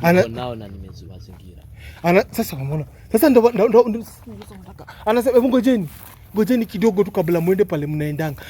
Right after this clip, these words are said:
Speaker 1: Anasema tu ako na nyinyi na atakuja kuwazi-, ana mazingira, kila kitu, msiogope. Kila kitu inaenda kukua sawa. Shida yote, yani hamtateseka tena. Kuteseka imefika mwisho.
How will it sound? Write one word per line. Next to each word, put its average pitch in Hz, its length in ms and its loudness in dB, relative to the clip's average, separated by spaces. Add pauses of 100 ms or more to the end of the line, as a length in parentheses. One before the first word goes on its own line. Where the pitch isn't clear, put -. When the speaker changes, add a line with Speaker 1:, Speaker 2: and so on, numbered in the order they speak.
(140)
Speaker 1:
Anasema 202 460 0
tu 240 180 -6
ako 202 200 -2
na 180 140 -2
nyinyi 247 360 0 (300)
na 185 120 2
atakuja 196 380 0
kuwazi-, 180 380 -2
ana 185 200 -4
mazingira, 180 520 0 (280)
kila 240 240 4
kitu, 208 280 -4 (200)
msiogope. 196 800 2 (200)
Kila 247 220 2
kitu 233 220 -2
inaenda 202 280 -2
kukua 175 400 -2
sawa. 175 400 -10 (300)
Shida 196 180 0
yote, 233 280 0
yani 262 220 2
hamtateseka 220 720 -2
tena. 180 440 -4 (340)
Kuteseka 196 460 -2
imefika 190 440 -4
mwisho. 156 420 0